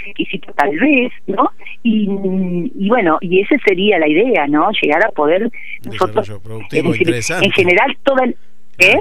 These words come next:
Speaker 2: Un desarrollo
Speaker 1: ¿Perdón?
Speaker 2: productivo interesante, ¿no? Hasta comercialmente.
Speaker 1: Muy interesante. Es decir, desde el punto de vista económico, y también me han acompañado, este, bueno,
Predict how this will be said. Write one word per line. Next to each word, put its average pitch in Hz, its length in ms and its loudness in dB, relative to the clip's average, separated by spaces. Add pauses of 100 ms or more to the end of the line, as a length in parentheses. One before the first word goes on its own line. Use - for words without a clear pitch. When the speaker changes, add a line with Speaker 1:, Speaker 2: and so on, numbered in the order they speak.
(100)
Speaker 2:
Un 151 140 -8
desarrollo 156 300 2
Speaker 1:
¿Perdón? 170 160 0
Speaker 2:
productivo 139 480 -2
interesante, 113 680 -4
¿no? 135 340 -8
Hasta 101 280 -10
comercialmente. 123 560 -6
Speaker 1:
Muy 359 380 2
interesante. 156 920 2 (200)
Es 208 80 4
decir, 214 260 2
desde 175 200 2
el 170 100 0
punto 339 260 2
de 294 60 2
vista 233 280 0
económico, 185 760 0
y 143 60 -4
también 196 360 2
me 202 60 2
han 180 100 2
acompañado, 165 960 2
este, 143 480 -2
bueno, 156 380 2